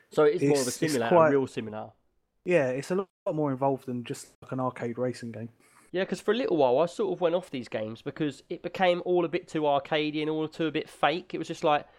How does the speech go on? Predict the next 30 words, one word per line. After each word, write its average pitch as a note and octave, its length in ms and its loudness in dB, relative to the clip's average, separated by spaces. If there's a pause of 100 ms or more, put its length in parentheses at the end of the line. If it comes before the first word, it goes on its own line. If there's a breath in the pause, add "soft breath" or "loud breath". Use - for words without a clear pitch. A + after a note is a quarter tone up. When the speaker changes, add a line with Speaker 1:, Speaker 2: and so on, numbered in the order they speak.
(240 soft breath)
Speaker 1:
"Oh, B2+ 300 2 (180)
buy E3 200 4
this D#3 160 -8
car, C#3 400 0
do D#3 120 -4
this D3+ 180 -6
to - 180 -12
it, A#2 100 -10
do D#3 140 -4
that D3 160 -2
to B2 100 -6
it." - 80 -8 (360 soft breath)
Uh, - 140 -2
honestly, G3+ 380 0
I G#3 100 2
like G3 240 0
games D#3+ 280 -2
where C#3 320 0
I C3+ 60 2
can, C3+ 380 -8 (280)
there's D3+ 160 -2
two G3+ 240 -4
different D#3+ 280 -4
versions B2+ 360 0
I G#2+ 80 -8
like G#2+ 300 -6 (320 soft breath)
in A#2+ 120 0
a G#2+ 40 -2
car B2+ 300 2
game. G#2 280 -10